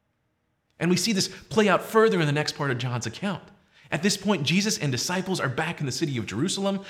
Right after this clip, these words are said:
and they are outside of a natural pool of Beth-, Bethesda. John sets the scene by describing that there are all kinds of people with physical ailments gathered around the pool. There are people that didn't have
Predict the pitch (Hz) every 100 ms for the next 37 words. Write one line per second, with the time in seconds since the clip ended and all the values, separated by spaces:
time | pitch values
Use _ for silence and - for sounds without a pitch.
0 | - - 156 135 131 - 185 190 - 160
1 | 127 113 110 - - 131 127 127 147 147
2 | 180 151 208 160 107 208 - _ _ 120
3 | 113 - - 123 123 135 123 135 135 170
4 | 139 110 - - _ _ _ _ - 135
5 | - 185 156 107 - - - - 190 160
6 | - 185 170 151 135 - 160 165 160 147
7 | - - - 202 233 254 214 208 175 -
8 | 202 156 143 - 233 208 196 170 160 165
9 | 156 120 135 120 190 196 151 101 - -
10 | - 160 156 127 - 170 117 - - _
11 | _ _ - 214 214 - 226 226 180 -
12 | - - 165 233 202 175 196 196 139 110